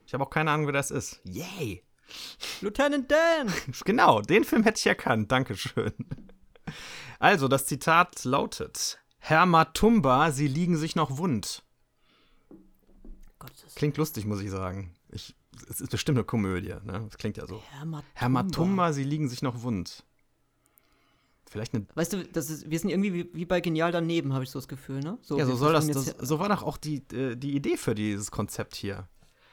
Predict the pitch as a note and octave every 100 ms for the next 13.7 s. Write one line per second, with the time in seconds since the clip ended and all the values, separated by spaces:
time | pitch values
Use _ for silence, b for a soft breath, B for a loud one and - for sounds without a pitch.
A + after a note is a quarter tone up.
0 | b B2 F#3+ - E3 E3+ D#3+ A#3 - C#3
1 | F3 G3 C4 G#3+ G3 G3+ G3 F3+ F3+ F3
2 | - D#3+ D#3+ D#3 A2+ - A2+ B2+ - C#3+
3 | - D3 - D#3 G#2+ G#2+ C3+ - - -
4 | A#3+ - C3 D#3 C3+ - D3+ C3+ G#2 A#2+
5 | C#3 D3 - F3 - B B A2+ A2 G3
6 | B3 - G3 - E3+ D#3 C3+ B2 D#3 D3
7 | - B2 D3 C#3+ E3 C3+ A#2+ A2+ - F3
8 | C#3 D#3+ G#2+ - A2 A2 - A2+ E3 B
9 | B B A#2 - D#3 - D3 C#3+ E3+ F#3
10 | D3+ D#3 C3+ D3+ - C#3+ D3 E3 B2 G2+
11 | A2+ A2 A#2+ - C3+ - - E3+ - B
12 | B - A#2+ - - C#3 - C#3+ D#3+ F#3
13 | A#2+ G#2 G#2+ - - F#2+ F2